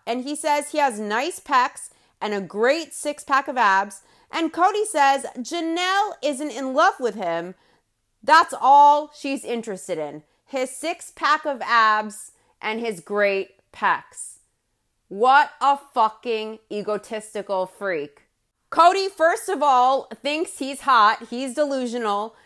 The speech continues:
And second of all, he thinks after he treats his wife like shit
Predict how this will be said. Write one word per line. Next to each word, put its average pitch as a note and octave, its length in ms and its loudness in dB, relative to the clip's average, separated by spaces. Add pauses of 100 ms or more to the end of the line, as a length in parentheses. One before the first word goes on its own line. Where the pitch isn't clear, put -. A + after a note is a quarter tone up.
(140)
And D4 220 -2
second F#4+ 340 2
of D#4+ 140 -4
all, A#3+ 240 4
he E4 220 -4
thinks E4+ 380 -6
after C#4 320 2
he C#4 200 -6
treats E4 400 -8
his C#4 200 -6
wife C4+ 400 2
like A#3 240 0
shit D4 360 0